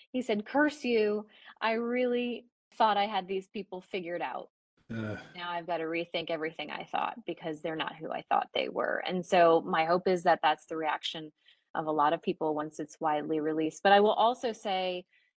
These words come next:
Speaker 1: people will ask me, "Well, what are you advocating for?" I'm not advocating for an open border.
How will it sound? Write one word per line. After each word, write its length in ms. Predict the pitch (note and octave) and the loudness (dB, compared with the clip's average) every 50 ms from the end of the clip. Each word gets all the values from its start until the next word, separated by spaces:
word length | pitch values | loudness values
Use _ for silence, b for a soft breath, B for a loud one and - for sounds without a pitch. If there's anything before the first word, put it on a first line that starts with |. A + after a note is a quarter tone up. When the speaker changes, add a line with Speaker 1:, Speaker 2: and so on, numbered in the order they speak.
| _ - | _ -14
Speaker 1:
people 200 | G3+ F#3 - F3+ | -12 -10 -6 -6
will 80 | F3+ | -6
ask 200 | - E3+ F3 - | -6 -6 -8 -10
me, 80 | - F#3 | -10 -8
"Well, 120 | F#3 F#3+ | -8 -6
what 160 | G3+ A3+ B3 C#4+ | -4 -4 -4 -2
are 20 | |
you 160 | C#4+ C4 A3 | -2 -4 -4
advocating 720 | F#3+ - D3 D#3 E3 E3+ E3+ F3+ E3+ - D3+ D3 - - D3+ - | -4 -4 -2 -4 -4 -4 -4 -8 -8 -8 -10 -12 -10 -12 -10 -6
for?" 200 | D3+ D3+ C#3 - - | -2 -2 -2 -2 -2
I'm 120 | G3+ A3 | -4 -4
not 180 | A3+ A#3 A#3+ A#3+ | -2 -2 0 2
advocating 520 | A3 G#3+ F#3+ F3+ E3+ - F3 D#3+ D#3+ D#3+ D#3 | 0 0 0 -2 -4 -4 -4 -6 -4 -6 -8
for 120 | - D#3+ | -8 -8
an 100 | D3+ C#3+ - | -8 -6 -8
open 260 | C#3 - D3 C#3 C#3+ | -8 -8 -10 -12 -10
border. 400 | - C#3+ C#3 C3+ C#3+ C#3 C3+ C3+ | -6 -6 -4 -2 0 -2 -2 -2